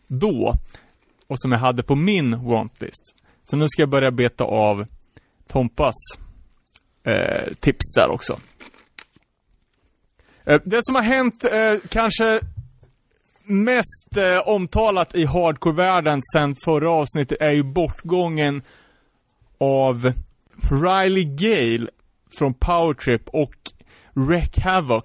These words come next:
Enrique Maceda från New Jersey Bloodline.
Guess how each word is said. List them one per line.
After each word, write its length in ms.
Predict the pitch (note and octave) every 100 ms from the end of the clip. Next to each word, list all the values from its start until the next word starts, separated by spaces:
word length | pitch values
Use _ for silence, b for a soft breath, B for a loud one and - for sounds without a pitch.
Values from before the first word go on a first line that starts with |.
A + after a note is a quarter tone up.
| -
Enrique 520 | D3 D3 E3+ - D#3
Maceda 680 | C#3+ C#3 - F#3 E3+ A2+ G#2
från 460 | - B2+ A#2 A#2 A#2+
New 320 | C3 B2+ A#2
Jersey 320 | C#3 B2+ -
Bloodline. 720 | B2 D#3 F3+ C#3 A2+ G2+ E2+